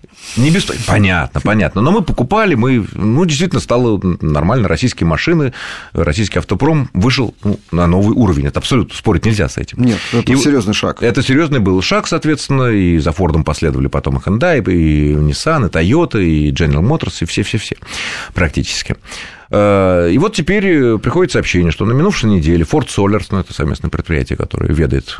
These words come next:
Speaker 1: операциями Ford в России, объявляет о том, что завод вот этот в Ленинградской области в течение ближайших месяцев, два месяца с перерывами работать вообще не будет. И увольняют семьсот сотрудников, это треть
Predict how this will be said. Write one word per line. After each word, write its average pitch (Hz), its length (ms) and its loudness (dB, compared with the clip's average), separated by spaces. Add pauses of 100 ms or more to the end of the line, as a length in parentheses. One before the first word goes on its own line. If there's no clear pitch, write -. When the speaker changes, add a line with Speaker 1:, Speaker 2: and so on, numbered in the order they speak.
Speaker 1:
операциями 73 460 -2
Ford - 280 -4
в - 40 -4
России, 185 420 0
объявляет 123 560 2
о 95 40 -2
том, 110 220 0
что - 240 0
завод 85 420 0
вот 73 120 -2
этот - 200 -6 (260)
в 92 120 2
Ленинградской 92 500 2
области 170 400 2
в - 80 -4
течение 85 400 0
ближайших 82 520 0
месяцев, 87 400 0 (120)
два 92 300 2
месяца 78 600 -2 (280)
с - 60 -20
перерывами 85 480 2
работать 87 380 0
вообще - 300 0
не 101 80 0
будет. 135 300 -2 (1000)
И 98 460 2
увольняют 131 720 0
семьсот 123 360 0
сотрудников, 175 720 -2
это - 220 -2
треть - 440 -2